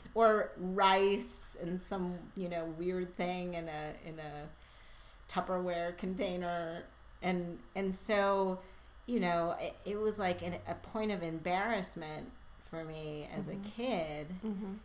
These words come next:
Speaker 1: even though now I love it. You
Speaker 2: Yeah.
Speaker 1: know, I love just any kind of ethnic foods. I love, I just love different things, you know. If it's weird and I've never had it on a menu, I'll, I'll eat that.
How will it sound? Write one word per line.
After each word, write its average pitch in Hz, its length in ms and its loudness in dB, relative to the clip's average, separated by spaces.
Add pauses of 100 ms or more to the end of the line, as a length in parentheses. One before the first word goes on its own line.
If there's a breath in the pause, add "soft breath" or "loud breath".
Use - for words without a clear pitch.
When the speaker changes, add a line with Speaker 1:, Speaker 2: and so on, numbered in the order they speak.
Speaker 1:
even 233 220 0
though 202 120 0
now 180 300 0
I 147 100 0
love 147 420 -4
it. 143 220 -6 (240)
You 170 140 0
Speaker 2:
Yeah. 160 160 6
Speaker 1:
know, 147 100 -2
I 202 140 2
love 190 680 4
just - 400 -6 (420)
any 202 180 -4
kind 170 300 -6
of 156 80 -6 (180)
ethnic 151 360 -10
foods. 160 320 -8
I 175 100 -4
love, 175 360 0 (600 soft breath)
I 349 80 2
just 220 200 -4
love 160 260 -4
different 160 400 -6
things, 147 420 -8
you 156 60 -8
know. 151 180 -6
If 160 160 -10
it's - 180 -10
weird 170 360 -2
and 165 100 -4
I've 151 120 -4
never 156 220 -8
had 147 280 -8
it 170 120 -6
on 156 140 -8
a 151 60 -6
menu, 160 400 -8
I'll, 165 280 -6
I'll 165 200 -4
eat 156 180 -6
that. 135 320 -4